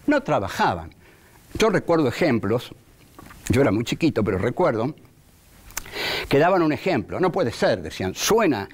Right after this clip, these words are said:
el pito de las doce y un obrero va con su carretera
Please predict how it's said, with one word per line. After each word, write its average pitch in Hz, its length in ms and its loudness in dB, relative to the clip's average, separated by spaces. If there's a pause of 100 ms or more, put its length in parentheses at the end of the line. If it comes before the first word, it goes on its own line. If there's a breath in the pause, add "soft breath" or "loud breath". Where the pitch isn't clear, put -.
(220 loud breath)
el 120 160 0
pito 202 340 -2
de 156 80 4
las 185 140 2
doce 214 340 0
y 151 60 2
un 170 100 4
obrero 170 340 2
va 139 120 0
con 139 160 -4
su 175 120 -4
carretera 202 540 0